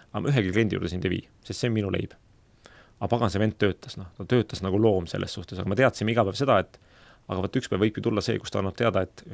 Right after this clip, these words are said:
võib-olla see, see toode enam ei ole huvitav, võib-olla ta leidis kellegi teise asenduseks selle koha peale ja mul puudus igasugune kontakt sinna, kus kohta see tegelikult see kaup läks.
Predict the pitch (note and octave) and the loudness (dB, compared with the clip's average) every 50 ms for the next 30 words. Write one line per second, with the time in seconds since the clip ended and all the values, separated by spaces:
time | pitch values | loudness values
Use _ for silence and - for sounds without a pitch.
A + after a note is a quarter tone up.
0 | F#2 F#2+ B2 A2 A2 G2 E2+ - C3+ F#2 G#2+ - A#2+ G#2+ G2 F#2 F2+ F#2 A#2 C#3 | 0 0 0 2 2 -2 -2 -4 -4 -4 0 0 0 0 0 -2 -4 -4 -2 -2
1 | F#3 A3 G3 - - - - A2+ A2 - - _ _ _ - - - - - - | -2 -2 -2 -4 -4 -6 -6 -8 -8 -10 -16 _ _ _ -20 -20 -20 -20 -20 -20
2 | _ _ - C3 B2 G#2 G2 - G2+ G2+ G2+ F2+ - - - A2+ A2 B2 - F3 | _ _ 0 2 2 2 0 0 -2 -2 -2 -2 -4 -4 -4 -2 -2 0 0 0
3 | D3+ C3 A#2+ B2 B2 A2 G2 F#2 F2 F#2 - - G#2+ G2+ G2+ G2 G2+ G2 F#2+ F2+ | 0 0 -2 -2 -2 -2 -4 -4 -6 -8 -6 -4 -2 0 0 0 0 0 0 0
4 | F#2+ G2 - - - - - - _ - D#2+ F2+ F2 - A2+ A#2 G2 - D#2 - | -2 -2 -4 -8 -18 -20 -20 -16 _ -8 -6 -6 -4 -2 -2 -2 -2 -2 -4 -4
5 | C3 - G#2+ F#2 E2 E2+ G2+ F#2+ F#2+ F#2 F#2 F#2 F#2+ F2+ - - G#2 - - - | -4 -2 -2 -4 -2 -2 -2 -2 -2 -4 -4 -4 -6 -6 -4 -4 -6 -6 -6 -6
6 | - G#2+ G2 F#2 F#2+ F#2 F#2 - - G2+ G2 - - - - G2+ G2 - - G#2 | -6 -4 -4 -4 -4 -6 -8 -6 -6 -6 -6 -6 -8 -6 -6 -6 -6 -2 -2 -2
7 | G2+ - - - - - - - | -2 0 -2 -8 -12 -12 -14 -16